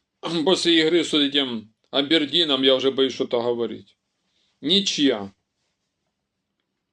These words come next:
У Легии там тоже состав такой, умеет играть. <clears throat> Страсбург, Ягеония.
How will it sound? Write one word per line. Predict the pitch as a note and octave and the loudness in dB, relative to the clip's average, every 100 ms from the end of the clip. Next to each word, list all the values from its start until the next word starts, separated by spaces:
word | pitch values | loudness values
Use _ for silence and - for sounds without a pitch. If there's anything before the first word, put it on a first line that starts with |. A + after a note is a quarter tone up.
| _ _ - _ - | _ _ -20 _ -4
У | |
Легии | F3 A3 F#3+ F#3 | 2 2 2 2
там | F3+ E3 | 0 2
тоже | F3+ C#3+ C3 A#2 G#2+ G2+ - - | 2 2 0 -2 -4 -8 -10 -10
состав | A#2 C#3+ C3+ D3 C3 | -4 -4 -2 -2 -2
такой, | B2+ - A#2 | -4 -4 -4
умеет | B2+ C3+ A#2 | -2 -2 -2
играть. | A2 G#2 - - _ _ _ _ _ _ _ _ _ _ - | -8 -14 -20 -20 _ _ _ _ _ _ _ _ _ _ -18
<clears throat> | A#2 G#2+ - | -16 -16 -16
Страсбург, | - - F#3+ C#3+ D3 G#3 | -8 0 0 0 0 2
Ягеония. | F3+ E3+ D#3+ F3 F#3 E3 C3 A#2+ G#2 | 4 2 0 0 0 -2 -4 -6 -8